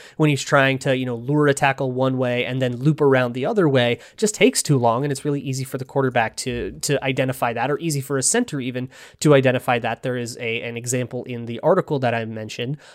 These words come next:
of Ryan Jensen. He has all the time in the world to identify it, come all the way across the formation,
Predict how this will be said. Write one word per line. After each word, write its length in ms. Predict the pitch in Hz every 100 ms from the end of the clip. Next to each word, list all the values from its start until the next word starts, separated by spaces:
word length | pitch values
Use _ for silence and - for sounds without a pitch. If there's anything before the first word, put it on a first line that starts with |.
| -
of 200 | 143 127
Ryan 300 | 131 123 127
Jensen. 360 | 208 247 -
He 100 | 104
has 120 | 117 127
all 160 | 139
the 80 | 147
time 220 | 139 135
in 80 | 127
the 60 | 131
world 240 | 185 147
to 100 | 135
identify 480 | 120 160 175 170 170
it, 80 | 139
come 160 | 139
all 60 | 135
the 80 | 139
way 80 |
across 260 | 131 135 127
the 80 | -
formation, 300 | 131 127